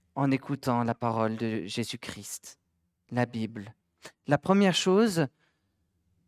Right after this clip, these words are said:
c'est que nous sommes a-, encouragés, appelés à écouter l'annonce de Jésus qu'il faut que le Fils de l'homme souffre beaucoup, qu'il soit rejeté par les anciens, par les principaux sacrificateurs et par les scribes,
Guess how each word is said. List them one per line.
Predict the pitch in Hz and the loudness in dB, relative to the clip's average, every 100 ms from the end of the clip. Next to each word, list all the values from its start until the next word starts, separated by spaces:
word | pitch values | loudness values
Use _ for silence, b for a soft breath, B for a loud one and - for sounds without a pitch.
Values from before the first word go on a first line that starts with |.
| _ _ _ _ _ _ _ | _ _ _ _ _ _ _
c'est | - 151 | -6 -2
que | 165 | -2
nous | |
sommes | 151 165 165 156 123 120 | 2 2 4 2 0 0
a-, | 143 131 131 135 135 | 2 2 0 -4 -2
encouragés, | 139 151 139 123 135 | 0 2 2 2 2
appelés | 165 175 - 135 127 117 - _ _ _ _ _ | 2 0 -4 -2 0 -2 -6 _ _ _ _ _
à | 135 | 2
écouter | 151 156 170 - 175 | 2 2 -2 2 4
l'annonce | 160 170 165 151 147 147 - - - | 4 4 4 4 2 -2 -6 -8 -4
de | 139 | -2
Jésus | 127 139 120 131 135 | 2 0 0 -6 -8
qu'il | - 156 | -6 -6
faut | - 170 | 0 0
que | 160 156 | 2 0
le | |
Fils | 139 - 202 165 | 0 0 2 4
de | |
l'homme | 160 160 156 | 6 4 2
souffre | - 185 185 - | 0 -2 -2 -2
beaucoup, | 147 151 - 143 123 B B B | 0 0 0 -6 -8 B B B
qu'il | - | -2
soit | 175 - 214 190 | 0 4 6 6
rejeté | 202 185 190 190 | 6 4 4 4
par | 175 | 4
les | 165 156 | 4 4
anciens, | 156 - 156 135 B B _ | 2 2 0 0 B B _
par | 214 214 | 4 6
les | 220 | 4
principaux | - 185 190 185 | 4 2 2 0
sacrificateurs | 170 165 - 165 165 156 170 156 | 2 0 -2 -4 0 2 4 2
et | |
par | 151 143 | 2 2
les | 143 | 2
scribes, | - - 156 160 | -2 -6 -4 -2